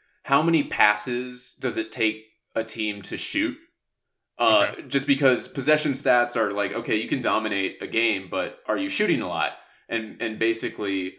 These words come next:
Speaker 1: I've been, I've been using that lately. So for the past, like, month or six game weeks, like, from a form table standpoint, it's just, like, uh, f-, uh, just for example, like, Watford and Southampton, they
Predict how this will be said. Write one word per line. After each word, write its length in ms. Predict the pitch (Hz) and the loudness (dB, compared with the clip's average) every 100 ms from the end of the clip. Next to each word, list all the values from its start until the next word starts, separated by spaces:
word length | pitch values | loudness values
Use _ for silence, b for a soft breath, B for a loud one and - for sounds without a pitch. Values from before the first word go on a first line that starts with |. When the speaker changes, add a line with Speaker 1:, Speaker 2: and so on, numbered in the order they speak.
| b | b
Speaker 1:
I've 140 | - 147 | 0 0
been, 160 | 180 | 2
I've 140 | 135 151 | 0 0
been 240 | 151 123 | 0 -2
using 340 | 139 160 170 110 | 0 2 2 2
that 320 | 117 - - _ - | 0 0 -6 _ -10
lately. 600 | 101 135 151 202 214 - | -2 0 2 -2 -4 -8
So 200 | - 143 | 0 0
for 160 | - 131 | 0 -4
the 180 | 110 - _ _ _ _ _ - | -6 -8 _ _ _ _ _ -4
past, 320 | 117 104 - | 0 0 -2
like, 180 | 101 107 | -4 0
month 360 | 113 113 110 | 2 2 0
or 160 | 98 87 | -4 -4
six 300 | - 123 - | -6 -6 -4
game 340 | 110 110 110 | -2 -2 -2
weeks, 320 | 113 113 110 | -2 -2 -2
like, 420 | 113 95 - - - | -2 -2 -4 -16 -14
from 220 | 120 117 | -10 -10
a 60 | |
form 360 | - 123 120 117 | -8 -2 -2 -2
table 500 | 113 104 95 95 95 | -2 -2 0 -4 -4
standpoint, 680 | - 101 95 92 98 95 92 b b b - | -4 -4 -4 -8 -8 -6 -8 b b b -16
it's 120 | 101 | -10
just, 200 | 113 - | -6 0
like, 420 | 101 95 92 - _ _ _ _ _ _ _ - | 2 2 -2 -8 _ _ _ _ _ _ _ -10
uh, 60 | 117 | -8
f-, 100 | 123 | -4
uh, 260 | 147 143 | -2 -2
just 200 | 147 147 | 0 0
for 100 | 151 | 2
example, 600 | 139 120 113 104 101 - | 4 2 4 2 0 -6
like, 140 | 92 101 | -8 -6
Watford 560 | 107 117 - 143 135 | 2 2 4 2 4
and 180 | 120 107 | 4 0
Southampton, 760 | - 104 98 107 110 131 127 - | 4 4 4 -2 -2 -4 -6 -10
they 480 | 120 120 135 127 - | 0 2 2 0 -8